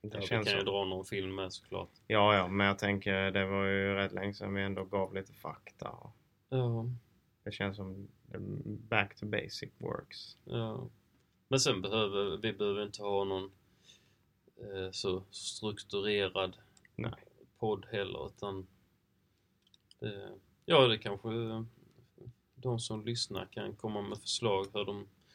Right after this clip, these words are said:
Speaker 2: om de tycker detta är mer avslappnat, lite mer
Speaker 1: Mm.
Speaker 2: sitta och diskutera bättre, eller om man vill ha lite mer fakta kring olika
Speaker 1: Ja,
Speaker 2: klockmärken.
Speaker 1: jag har ur väldigt stark och bra källa fått reda på att vi bör ha, eh,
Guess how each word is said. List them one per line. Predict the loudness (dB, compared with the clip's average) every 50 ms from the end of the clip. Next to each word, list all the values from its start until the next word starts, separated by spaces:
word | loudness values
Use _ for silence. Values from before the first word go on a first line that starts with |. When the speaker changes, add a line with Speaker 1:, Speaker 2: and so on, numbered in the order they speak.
| -20 -20
Speaker 2:
om | -20 -20 _ _ 0
de | 0 2
tycker | 4 2 4 4 6 6
detta | 6 6 4 4 4 4 6 8
är | 8 6 6 4
mer | 4 2 2 2 2 0 -2 -4
avslappnat, | -2 0 0 0 0 0 0 0 0 0 -2 -4 -2 -2 0
lite | -2 -2 -4 -4 -6
mer | -4 -2 -2 -2 -2 -4 -8 _ _ _ _ _ _ _ _ _ _ _ _ _ -6 -2
Speaker 1:
Mm. | -2 0
Speaker 2:
sitta | 2 0 0 0 0 0 0
och | 0
diskutera | -2 -2 -4 -6 -8 -6 -2 0 2 2 2 2
bättre, | 2 0 0 0 -2 -2 0 2 2
eller | 4 2 2
om | 2 0
man | 0 0 0 0 -2 -4 -6 -8 -14 _ _ _ _ _ _ _ _ _ _ _
vill | -2 -2 -2
ha | 2 2 4
lite | 4 4 2 0 0 -6 -6
mer | -4 -2 -4 -4
fakta | -4 -6 -6 -6 -6 -10 -10 -8 -10
kring | -8 -6 -6 -4 -4 -4 -6 -8 -12 _ _ _ _ _ _ _ _ _ _ -8
olika | -2 0 2
Speaker 1:
Ja, | 4 4 4 2 2 0
Speaker 2:
klockmärken. | 0 -2 -2 0 2
Speaker 1:
jag | 4 4 4 4
har | 2 2 0 0 0 0 2 4
ur | 4 4 2 0 0 0
väldigt | 0 0 2 2 -2 -2 -2 _
stark | -6 -6 -4 -4 -2 -2 -4 -4 -4 -6
och | -6
bra | -4 -4 -4 -6 -4
källa | -2 0 0 0 0 -2 -4 -6
fått | -10 -12 -4 0
reda | 0 2 2 0 -2
på | -4 -6 -6 -6
att | -6 -8 _
vi | -4 -2 -2
bör | 0 2 2 2 2 2 -2
ha, | -6 -4 -2 0 0 0 0 -2 -2 -4 -4
eh, | -4 -4 -6 -8